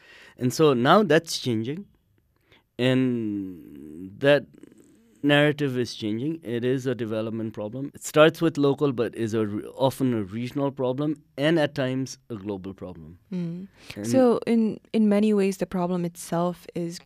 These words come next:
Speaker 2: growing so severe that it's demanding attention.
Speaker 1: Globally,
Speaker 2: Uh,
Speaker 1: yes.
Speaker 2: yeah. We're almost at the end of our conversation, but before I let you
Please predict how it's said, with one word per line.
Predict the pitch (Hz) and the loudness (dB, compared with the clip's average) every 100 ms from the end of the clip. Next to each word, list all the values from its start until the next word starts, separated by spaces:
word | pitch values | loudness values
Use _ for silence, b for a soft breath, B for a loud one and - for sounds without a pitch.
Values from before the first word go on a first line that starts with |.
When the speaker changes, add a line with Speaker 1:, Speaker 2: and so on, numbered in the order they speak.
| - | -6
Speaker 2:
growing | 160 160 | -4 -4
so | 160 156 | -6 -8
severe | 175 - 170 - 175 - | -8 -10 -8 -6 -6 -8
that | - 170 | -8 -8
it's | 165 - | -8 -4
demanding | 170 160 160 165 160 | -4 0 -2 -2 -4
attention. | 156 170 156 - 156 160 B B B B | -6 -6 -6 -8 -10 -10 B B B B
Speaker 1:
Globally, | 110 139 120 165 | -8 -8 -6 -4
Speaker 2:
Uh, | 165 | -4
Speaker 1:
yes. | 160 160 - | -6 -10 -6
Speaker 2:
yeah. | 165 170 175 - _ b b b b b b b b _ _ _ _ _ _ | -4 -4 -8 -12 _ b b b b b b b b _ _ _ _ _ _
We're | 226 277 - | 2 4 4
almost | 320 403 | 2 2
at | 381 339 | 0 0
the | 302 | 2
end | 262 | 2
of | 233 | 2
our | 208 196 | 0 0
conversation, | 190 185 185 - 185 - 185 | -2 -2 -2 -4 -6 -4 -2
but | 180 185 | -2 -2
before | 196 - 262 | -10 -6 -4
I | 254 | -2
let | 214 208 | -2 -2
you | 202 | -4